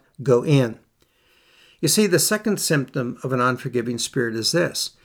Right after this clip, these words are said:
An unforgiving spirit is often accompanied by jealousy. Do you see the jealousy there in verse twenty-nine? The "I, I, I" in verse twenty-nine that we've already read. And then the jealousy, verse thirty,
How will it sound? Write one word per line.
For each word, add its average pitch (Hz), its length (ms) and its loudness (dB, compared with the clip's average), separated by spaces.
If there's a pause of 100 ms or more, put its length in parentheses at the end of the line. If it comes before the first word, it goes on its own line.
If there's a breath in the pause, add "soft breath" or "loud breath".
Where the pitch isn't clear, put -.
(380 soft breath)
An 131 120 -2
unforgiving 170 600 4
spirit 208 520 0
is 139 160 0
often 147 380 0
accompanied 127 760 -2 (260 soft breath)
by 135 160 2
jealousy. 139 840 0 (600 soft breath)
Do 143 80 0
you 135 80 6
see 196 220 0
the 185 120 4
jealousy 170 520 0
there 170 360 0 (200)
in 139 120 -2
verse 147 220 0
twenty-nine? 151 720 -2 (560 soft breath)
The 127 200 0
"I, 151 540 4
I, 147 560 2
I" 139 300 2
in 143 160 0
verse 135 220 -2
twenty-nine 135 480 -2
that 135 80 0
we've 123 180 0
already 131 260 2
read. 135 440 0 (540 soft breath)
And 151 200 6
then 160 160 6
the 135 100 4
jealousy, 147 540 2
verse 139 320 -2
thirty, 143 460 -2